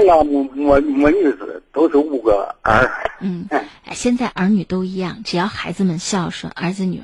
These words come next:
Speaker 1: 儿都一样的。
Speaker 2: 哎，都是，哎。
Speaker 1: 对，对，对，我觉得既然儿女很支持咱们，咱们就找个老伴儿，找个老伴儿，进进出出的有个伴儿，平时呢也有个知冷知热说话的人，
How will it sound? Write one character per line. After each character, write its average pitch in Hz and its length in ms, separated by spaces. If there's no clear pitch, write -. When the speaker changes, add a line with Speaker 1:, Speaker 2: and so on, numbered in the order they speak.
Speaker 1:
儿 151 100
都 175 240
一 165 60
样 - 140
的。 117 80
Speaker 2:
哎， - 20
都 - 0
是， - 60
哎。 - 100
Speaker 1:
对， 254 140
对， 240 140
对， 208 180
我 185 120
觉 208 140
得 240 100
既 254 140
然 226 220
儿 185 140
女 202 280
很 190 160
支 233 160
持 - 160
咱 - 200
们， - 160
咱 160 160
们 190 80
就 202 80
找 - 180
个 175 80
老 170 160
伴 170 160
儿， - 60
找 180 140
个 208 60
老 175 160
伴 190 180
儿， 180 120
进 226 180
进 180 180
出 202 180
出 196 220
的 185 100
有 156 140
个 165 160
伴 170 160
儿， 156 80
平 185 240
时 175 180
呢 175 120
也 170 180
有 170 120
个 175 120
知 190 200
冷 175 220
知 185 200
热 175 120
说 185 200
话 190 240
的 151 100
人， 52 280